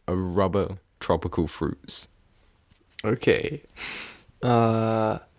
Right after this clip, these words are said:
Speaker 2: maybe, like, jazz guitar.
Speaker 1: Oh, okay.
Speaker 2: I don't know why.
Speaker 1: <laughs>
Speaker 2: I feel like that's kind of, like, I don't know. I associate that with
Speaker 1: Yeah.
Speaker 2: tropicalness for some reason.
Speaker 1: You were very close with steel drums.
Speaker 2: Was I?
Speaker 1: Yeah.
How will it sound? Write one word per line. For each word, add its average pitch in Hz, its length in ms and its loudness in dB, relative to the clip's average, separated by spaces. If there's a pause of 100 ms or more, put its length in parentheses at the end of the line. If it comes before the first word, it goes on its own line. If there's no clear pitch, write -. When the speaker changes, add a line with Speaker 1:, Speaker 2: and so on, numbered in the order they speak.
(400)
Speaker 2:
maybe, 147 300 0
like, 156 280 0 (140)
jazz 127 400 2
guitar. 127 640 0 (260)
Speaker 1:
Oh, 98 140 4
okay. 98 380 2 (120)
Speaker 2:
I - 60 -8
don't 131 180 -4
know 139 140 0
why. 123 500 2 (320)
Speaker 1:
<laughs> - 200 -20 (200)
Speaker 2:
I 123 140 -2
feel 135 160 -2
like 123 200 2
that's 117 320 0
kind 120 220 -2
of, 117 120 -2
like, 113 360 -2 (480)
I 139 80 -4
don't 143 120 0
know. 120 180 -2 (460)
I 123 100 -2
associate - 720 0
that 117 260 2
with - 240 -2 (300)
Speaker 1:
Yeah. 85 220 4
Speaker 2:
tropicalness - 500 -4
for - 140 -6
some 110 200 -2
reason. 98 380 -6 (280)
Speaker 1:
You 120 120 2
were 117 140 4
very 95 360 4
close 80 440 -2
with 76 160 -2
steel 67 320 -2
drums. - 560 -6 (180)
Speaker 2:
Was 120 180 -4
I? 123 280 -6
Speaker 1:
Yeah. 82 280 4